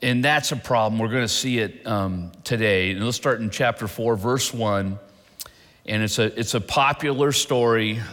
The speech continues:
uh, a tragic story from humanity p-, standpoint. Just a beautiful story about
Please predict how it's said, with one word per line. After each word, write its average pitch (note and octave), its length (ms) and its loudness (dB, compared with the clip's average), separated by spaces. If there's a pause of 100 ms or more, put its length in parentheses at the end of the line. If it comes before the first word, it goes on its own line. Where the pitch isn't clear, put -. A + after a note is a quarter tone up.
(100)
uh, G2 420 0
a A#2 80 0
tragic D3+ 600 0
story C#3+ 460 0
from A#2+ 220 -2
humanity B2 540 -2
p-, - 240 -12
standpoint. B2+ 720 -4 (1800)
Just G#3+ 260 -4
a D3 60 2
beautiful G2 400 -4
story F2 540 -4 (520)
about G2 720 0